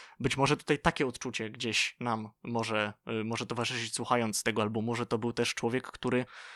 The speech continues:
y, któremu, no, może było ciężko odchodzić, bo może miał świadomość, że, y, że jeszcze rzeczywiście być może wiele u niego było do zrobienia. To był człowiek do końca bardzo związany ze sztuką, związany ze swoją drogą artystyczną i tak naprawdę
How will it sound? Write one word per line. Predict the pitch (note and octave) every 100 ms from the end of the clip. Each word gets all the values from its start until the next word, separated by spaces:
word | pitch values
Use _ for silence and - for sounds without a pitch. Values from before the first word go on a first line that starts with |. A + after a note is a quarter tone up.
| - - - - - - -
y, | A#2+ A#2+
któremu, | - C#3 D3
no, | D3
może | D3+
było | E3 E3
ciężko | F3 F3 -
odchodzić, | F3+ - B3 D#3+
bo | C3+
może | C3+ D3 D3+
miał | D#3+
świadomość, | - D3+ C3+ D3+ - -
że, | C#3 B2+ C3+ - - A#2+
y, | A#2 A#2 A2+
że | C3
jeszcze | C#3 - C#3+
rzeczywiście | C#3+ C3+ D3+ -
być | C3+ C#3+ C#3
może | C3 D3
wiele | C3+ C3 D#3
u | C3
niego | C3 C3+
było | C3 C3+
do | C3+
zrobienia. | C#3+ F#3+ A#2
To | A2
był | A2
człowiek | B2 B2
do | B2
końca | A#2 G#2+ A2 A#2 A#2 _ -
bardzo | A#2+ A#2 A#2 A2+ A#2 _ _ -
związany | A#2 B2 A#2+ C3 B2
ze | A#2+
sztuką, | - - - A#2+ C3 C#3+ -
związany | A2+ A2 A#2+ A#2+ A#2+
ze | A#2
swoją | - B2 A#2+ A2+ A2+ -
drogą | A#2+ A#2+ A2+ A#2
artystyczną | A#2+ A#2 B2+ - - - A#2 D3+ - - - - -
i | B2+
tak | C#3
naprawdę | C#3 C#3 B2 C#3 C#3+